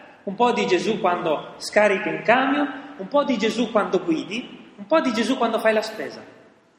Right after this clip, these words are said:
A little bit of Jesus in everything you do.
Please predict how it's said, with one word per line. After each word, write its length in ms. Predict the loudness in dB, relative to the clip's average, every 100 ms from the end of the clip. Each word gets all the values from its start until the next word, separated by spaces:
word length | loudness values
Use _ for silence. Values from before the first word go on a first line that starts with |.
| _ _ _ _ -14
A 80 |
little 280 | -12 -8 -8
bit 180 | -6 -8
of 140 | -8 -10
Jesus 480 | -10 -10 -12 -16 -20 -20 _
in 180 | -12 -6
everything 440 | -6 -6 -10 -14 -14
you 100 | -12
do. 160 | -14